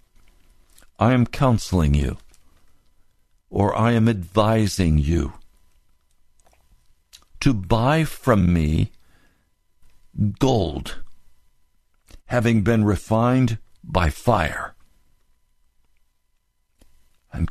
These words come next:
counseling you to buy from me. And I've looked at a number of commentaries, and they all say the same thing. They say, "He's counseling us to buy without cost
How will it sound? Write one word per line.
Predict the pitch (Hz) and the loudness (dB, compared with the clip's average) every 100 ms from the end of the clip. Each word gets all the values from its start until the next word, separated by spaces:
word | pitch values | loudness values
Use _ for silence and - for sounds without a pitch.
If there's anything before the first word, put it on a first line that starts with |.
| - | -6
counseling | - 156 151 - 117 82 78 | -2 0 0 0 0 0 0
you | 90 | 0
to | 107 | 0
buy | - - - 123 139 156 | -2 -4 -2 0 0 -2
from | - - 92 80 80 | -4 -4 -2 0 -2
me. | 73 - - - _ _ _ _ _ _ _ _ _ _ _ _ _ _ _ _ _ | -4 -8 -14 -20 _ _ _ _ _ _ _ _ _ _ _ _ _ _ _ _ _
And | 123 120 | 0 0
I've | 113 | 0
looked | 131 202 - | 0 -2 0
at | 135 | 0
a | 117 | 2
number | 113 135 156 | 2 2 2
of | 107 - | 0 -2
commentaries, | - 143 147 113 - 78 87 98 | -2 2 2 2 0 0 0 0
and | 107 | 2
they | 104 | 2
all | 104 135 | 2 0
say | 185 - 127 | -2 -2 -2
the | 123 | -2
same | - 139 127 | -2 0 0
thing. | - 156 127 90 - _ _ _ _ _ _ _ _ | 0 0 0 -2 -6 _ _ _ _ _ _ _ _
They | 127 | -2
say, | 117 - 135 117 - - _ _ _ _ | 0 0 0 0 -4 -16 _ _ _ _
"He's | - 139 | 0 0
counseling | - - 170 196 - 151 131 | 0 -2 0 0 0 0 2
us | 127 - | 0 0
to | - | -2
buy | 117 120 160 165 107 135 - - - _ _ _ _ _ _ _ _ _ _ _ _ _ _ _ | 0 0 2 2 0 -2 -6 -16 -20 _ _ _ _ _ _ _ _ _ _ _ _ _ _ _
without | 123 123 196 214 | 0 2 2 0
cost | - 208 135 76 - - - | -2 0 0 -4 -10 -14 -16